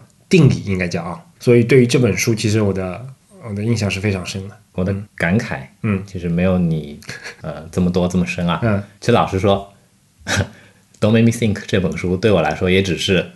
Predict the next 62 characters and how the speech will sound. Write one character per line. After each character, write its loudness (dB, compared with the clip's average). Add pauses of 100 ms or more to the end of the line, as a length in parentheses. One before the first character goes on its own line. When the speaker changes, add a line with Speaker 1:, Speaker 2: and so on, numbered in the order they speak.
(180)
Speaker 2:
也 2
只 2
是 4
慕 6
其 4
名 6
而 6
已。 0
它 0
具 6
体 2
讲 4
了 0
什 0
么， 4
我 0 (180)
Speaker 1:
<laughs> -20
Speaker 2:
其 2
实 4
至 0
今 2
为 6
止 2
我 2
都 0
没 2
有 0
看 -4
过。 -8 (260)
但 4
是 6
这 8
个 8
Speaker 1:
一 8
页 -
都 4
没 0
看 2
过 2
是 -4
吗？ -8 (140)
Speaker 2:
对， 2
但 2
是 6
这 4
个 6
不 0
重 4
要。 -6
Speaker 1:
嗯。 -2 (480)
Speaker 2:
为 6
什 6
么 4 (280)
对 6
我 8
来 4
说 0
它 0
也 4
是 -2
一 2
个， 0